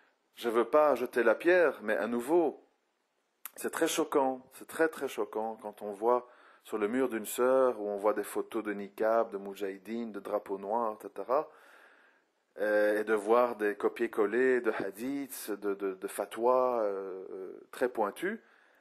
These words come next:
et puis de lire une conversation de cette même sœur où elle est là, « Wesh, wesh, tu saoules, euh, barre-toi, euh, barre-toi de ma vue, euh, euh, pété de rire », enfin, c'est un peu, je, je dis pas que c'est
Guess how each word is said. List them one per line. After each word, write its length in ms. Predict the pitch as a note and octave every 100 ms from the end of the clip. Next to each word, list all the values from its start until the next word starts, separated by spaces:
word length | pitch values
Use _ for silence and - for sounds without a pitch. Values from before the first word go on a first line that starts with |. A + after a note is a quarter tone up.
| _ _ _
et 80 | G2+
puis 180 | - G3+
de 100 | D3+
lire 220 | C3+ F3
une 80 | C3
conversation 760 | B2+ D#3 D3 - A#2+ - F3 C#3
de 60 |
cette 180 | A#2 A#2
même 180 | A#2+ A2+
sœur 440 | - D#3+ E3 D3
où 80 | A2+
elle 80 | G#2+
est 80 | G#2+
là, « 240 | C3+ D3+
Wesh, 320 | A#2+ B2 - B2
wesh, 320 | C#3 C#3 -
tu 140 | B2
saoules, 440 | - - C#3+ D3 A2+
euh, 200 | G#2 G#2 - - - _
barre-toi, 440 | G#2+ A#2+ - B2+ -
euh, 240 | A2 G2+ G2+
barre-toi 420 | A#2+ - C3 B2+
de 100 | A#2
ma 140 | A2+
vue, 540 | G#2+ A#2+ C#3 D3+ D3 B2
euh, 380 | A2 G#2+ G#2 G2+ - - _ _ -
euh, 460 | G2 G2+ G2+ G2 G2 -
pété 300 | B2+ B2+ B2
de 80 | A2+
rire », 320 | C3 C#3 C3+
enfin, 200 | A2 G2 - - - _ _
c'est 160 | _ B2
un 60 | A#2+
peu, 240 | - B2+
je, 140 | B2 B2+
je 120 | -
dis 140 | C#3 E3
pas 160 | G3
que 80 | -
c'est 180 | -